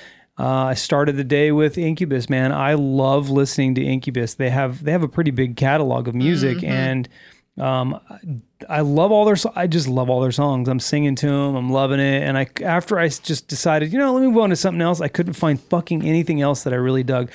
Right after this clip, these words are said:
Speaker 1: Of course, another one is, that's good is Bob Marley. I'll put that on and I'll just listen to that forever. Uh, but I try to diversify a little bit, but I swear I just come back to those same few that I'm just like, "Oh,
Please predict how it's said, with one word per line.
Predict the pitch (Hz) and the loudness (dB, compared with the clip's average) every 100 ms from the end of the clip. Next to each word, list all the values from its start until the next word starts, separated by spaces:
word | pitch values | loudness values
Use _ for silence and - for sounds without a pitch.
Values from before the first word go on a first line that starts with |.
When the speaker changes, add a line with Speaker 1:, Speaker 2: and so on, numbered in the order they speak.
| - - | -12 -8
Speaker 1:
Of | 156 | -2
course, | 214 190 185 | 2 2 2
another | 180 180 | 0 2
one | 170 151 | 4 2
is, | - 170 139 | 0 0 0
that's | 135 131 | 0 -2
good | - 131 | 0 0
is | 123 | 0
Bob | 120 120 123 | 0 -2 0
Marley. | 127 127 120 | -2 -2 -2
I'll | 117 | -4
put | 123 127 | -4 -4
that | 127 127 | -2 -2
on | 131 | -4
and | 123 | -4
I'll | 117 | -6
just | 120 - | -6 -6
listen | 131 117 | -6 -6
to | 117 | -4
that | 127 135 | -4 -4
forever. | - 127 120 120 - - - - _ - | -4 -2 -2 -4 -8 -16 -20 -20 _ -4
Uh, | 120 127 | -2 0
but | 151 | 2
I | 156 | 2
try | - 220 | 2 2
to | 190 | 2
diversify | 131 - 135 120 147 147 196 220 220 | 0 -2 -2 0 -2 -2 -2 0 2
a | |
little | 220 226 | 2 2
bit, | 202 240 226 | 2 0 0
but | 156 | 0
I | 147 | 0
swear | - - 202 | -2 -2 0
I | 156 | 0
just | 131 131 | 0 -4
come | - 135 | -4 -2
back | 127 139 | -2 -2
to | 127 | -2
those | 131 123 | -2 -2
same | - 123 123 135 | -4 -4 -2 -2
few | 123 - 156 151 | -4 -2 0 0
that | 135 | 0
I'm | 123 | -2
just | 127 - | -6 -6
like, | 117 - | -8 -4
"Oh, | 127 | -6